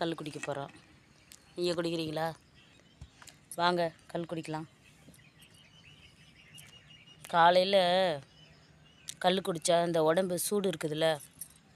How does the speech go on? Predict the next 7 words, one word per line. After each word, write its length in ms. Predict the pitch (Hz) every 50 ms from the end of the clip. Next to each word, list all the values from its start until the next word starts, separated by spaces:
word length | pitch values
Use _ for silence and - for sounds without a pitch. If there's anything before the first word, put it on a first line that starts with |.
| _ -
இந்த 120 | - 175 175 170
உடம்பு 280 | 170 185 202 185 175 -
சூடு 200 | 214 208 190 190
இருக்கிறவங்களுக்கெல்லாம் 680 | 175 160 170 170 160 165 160 151 160 160 165 170 170 175
காலையில 300 | 165 160 160 160 170 165 -
கல் 160 | 160 160 160 160
குடிக்கலாங்க. 440 | 151 151 143 147 143 139 135 135